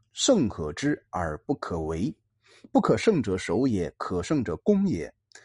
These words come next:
守则不足，攻则有余。善守者藏于九地之下，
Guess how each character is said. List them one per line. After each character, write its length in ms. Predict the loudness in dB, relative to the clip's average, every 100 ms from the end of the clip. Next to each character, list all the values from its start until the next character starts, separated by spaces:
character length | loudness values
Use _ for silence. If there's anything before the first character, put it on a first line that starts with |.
| _ -8
守 300 | -2 0 0
则 260 | 2 2 2 _
不 100 | -2
足， 400 | -2 0 0 -2 _ 2
攻 260 | 4 4
则 340 | 2 2 0 0
有 300 | -6 -4 -4
余。 340 | -4 -2 -2 -4 _ _ _ _ _ _ _ _ _ _ -20 _
善 200 | 0 2
守 160 | 2 0
者 240 | -2 -6 -8
藏 240 | -4 0
于 100 | 0
九 260 | -2 -6 -4
地 200 | -6 -4
之 160 | -6
下， 280 | -2 -2 -4